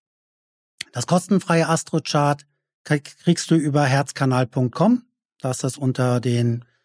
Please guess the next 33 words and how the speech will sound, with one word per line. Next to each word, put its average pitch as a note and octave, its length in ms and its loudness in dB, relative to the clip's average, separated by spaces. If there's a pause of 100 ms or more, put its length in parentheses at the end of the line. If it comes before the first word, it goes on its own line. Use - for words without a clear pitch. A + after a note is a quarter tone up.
(280)
Artikeln C3+ 400 -2
für B2+ 180 -2
null A#2+ 240 2
Euro D#3 320 -2
oder C#3 160 -2
für A#2+ 120 -6
dich C3+ 200 -4
für C3 120 -6
null A#2+ 220 -2
Euro D#3+ 300 -2
steht D3+ 260 -6
oben C#3+ 220 -2
drüber. C3 460 -2 (480)
Da B2+ 160 0
kannst - 260 -2
du C3+ 60 -2
dir A#2+ 100 -4
das B2 160 -4
kostenfreie A#2+ 720 -6
Astrochart A#2 640 -8
runterladen. E3 800 0 (760)
Ähm, C3 160 2
du C#3 100 2
gibst D3+ 320 0
dein C3+ 220 2
Geburtsdatum, C3 680 0
Ort A#2+ 180 -6
und B2 120 -6
Uhrzeit G3 360 -2
ein D#3 380 0
und C#3 180 0
wenn C#3 160 2
du C3+ 320 2